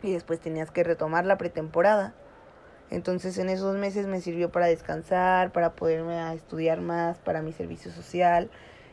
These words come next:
que era algo que me estaba gustando, que realmente creo que en su momento tomé la buena decisión de irme al dif. No era un lugar que me quedara lejos. Tocaba como plantear un poquito cómo acomodar mis tiempos con mi novio,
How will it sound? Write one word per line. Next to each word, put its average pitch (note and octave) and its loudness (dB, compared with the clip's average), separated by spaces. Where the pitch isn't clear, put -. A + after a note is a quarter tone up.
que F#3 -2
era F#3 6
algo F#3+ -2
que F#3 -4
me E3+ -2
estaba E3+ 0
gustando, E3+ -2
que E3+ 2
realmente E3 0
creo F3 4
que E3+ 0
en D#3+ -4
su E3+ -6
momento E3 -4
tomé E3 0
la E3 2
buena E3 -2
decisión E3 -4
de D#3+ -4
irme E3 -4
al D#3+ -6
dif. G3 -4
No F#3 -4
era F3+ 0
un E3 -2
lugar E3 0
que E3 -10
me D#3+ -8
quedara D#3+ -2
lejos. F3 -2
Tocaba F#3+ 6
como D#3+ -2
plantear E3+ 4
un F#3+ -2
poquito F3+ 0
cómo E3+ 2
acomodar E3 2
mis F3 -4
tiempos E3+ -2
con E3 -6
mi D#3 -6
novio, E3+ -2